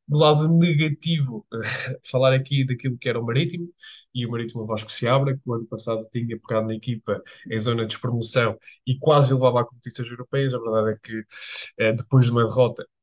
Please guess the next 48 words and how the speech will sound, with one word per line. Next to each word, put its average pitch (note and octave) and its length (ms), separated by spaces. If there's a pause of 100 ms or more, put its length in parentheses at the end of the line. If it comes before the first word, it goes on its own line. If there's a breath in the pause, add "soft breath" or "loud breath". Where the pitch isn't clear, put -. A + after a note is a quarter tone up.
(140)
esperada A2+ 500
no, A2 220 (200)
no, A2 160 (120)
no A2+ 80
Dragão, A2+ 420
como, G#2+ 360
como A2 200
é G#2+ 60
sempre, B2 420
não G#2+ 80
é, G#2 40
para A2 140
este G#2+ 140
tipo A2 200
de G#2+ 80
equipas, C#3+ 420 (320 soft breath)
eh, C3+ 560 (640)
teve D3 160
um C#3+ 60
jogo C#3 220
em C#3 120
casa, C3 380
eh, A2+ 380
o A#2+ 120 (180)
que A#2 60
é A#2 40
muito B2 260
habitual A2 360
perder, G#2+ 380
e G#2 120
a - 60
verdade G2 360
é - 20
que - 60
o - 180
futebol F#2+ 500
que, G#2+ 80 (180)
contra - 220
os F2+ 60
Chaves, - 360
não A2+ 100
é? C3+ 40 (480 loud breath)
E A#2+ 80
o A2 60
futebol A2+ 420
que - 160
demonstrou G#2+ 520
foi, G2 520